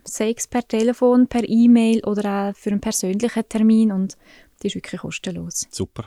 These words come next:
Speaker 2: Sind ihr ein, äh, ein grosses Team, um das alles auffangen, oder wie, wie viele
Speaker 1: Wir
Speaker 2: Leute sind
Speaker 1: sind fünf Sozialarbeitende jetzt bei der Rheumaliga Zürich.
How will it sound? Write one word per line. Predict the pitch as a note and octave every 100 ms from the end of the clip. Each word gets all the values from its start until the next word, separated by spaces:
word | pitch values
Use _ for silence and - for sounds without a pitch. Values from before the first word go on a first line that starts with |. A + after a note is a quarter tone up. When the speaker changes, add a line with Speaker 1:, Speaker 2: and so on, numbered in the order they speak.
| _ _
Speaker 2:
Sind | G#2 G2+
ihr | G2
ein, | - - F2+
äh, |
ein | F2 - -
grosses | G2+ D3 -
Team, | - C#3 E3+ -
um | F#2
das | F2+ G2+
alles | G2+ G2
auffangen, | G#2+ - D#2+ D#2 D#2
oder | D2+ E2+
wie, | E2 E2
wie | F2+
viele |
Speaker 1:
Wir | B3+ A#3+
Speaker 2:
Leute | -
sind | B3 A#3+
Speaker 1:
sind |
fünf | - A#3 C4
Sozialarbeitende | - B3 A3+ B3 C#4+ D4 D4 D4+ D4+
jetzt | D4+ B3+ -
bei |
der | A3+
Rheumaliga | A3+ A#3 A#3 A3+ A3
Zürich. | - C#4 D#4+